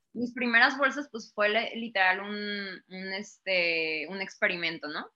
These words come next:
Eh, "Ay, quiero una bolsa más o menos así", medio me ayudaron con los moldes, toda-, me acababa de graduar, entonces todavía le pedí como ayuda a unas maestras con las que todavía tenía contacto y todo, y ahí como que empecé a sacar.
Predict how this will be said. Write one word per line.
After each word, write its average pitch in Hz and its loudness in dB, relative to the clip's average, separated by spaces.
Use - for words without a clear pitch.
Eh, 196 4
"Ay, 254 10
quiero 277 -2
una 254 2
bolsa 254 0
más 240 -2
o 220 -8
menos 196 -8
así", 294 -2
medio 208 -4
me 196 -2
ayudaron 202 0
con 190 -4
los 180 -10
moldes, 254 0
toda-, 208 2
me 208 0
acababa 190 0
de 196 4
graduar, 185 4
entonces 196 -8
todavía 190 0
le 190 -6
pedí 180 -10
como 180 -10
ayuda 180 -4
a 185 -2
unas 180 -6
maestras 170 -6
con 165 -8
las 170 -10
que 170 -20
todavía 175 -8
tenía 175 -10
contacto 233 4
y 226 -12
todo, 240 2
y 208 -2
ahí 196 -2
como 226 -12
que 202 -14
empecé 190 -18
a - -20
sacar. 240 2